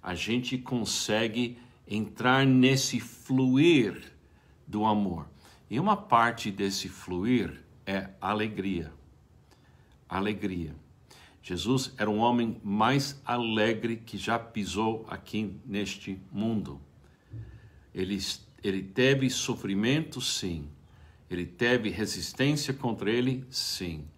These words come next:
Ele, ele é muito realista quando ele fala com a gente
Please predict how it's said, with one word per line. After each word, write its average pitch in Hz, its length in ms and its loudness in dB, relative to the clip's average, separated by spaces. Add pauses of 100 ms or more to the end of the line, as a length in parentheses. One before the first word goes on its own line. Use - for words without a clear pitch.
(440)
Ele, 107 500 2
ele 101 220 0
é 101 80 0
muito 127 540 2
realista 127 920 0
quando 104 240 -2
ele 98 140 -2
fala 117 320 4
com 107 180 -4
a 92 80 -2
gente 110 560 -4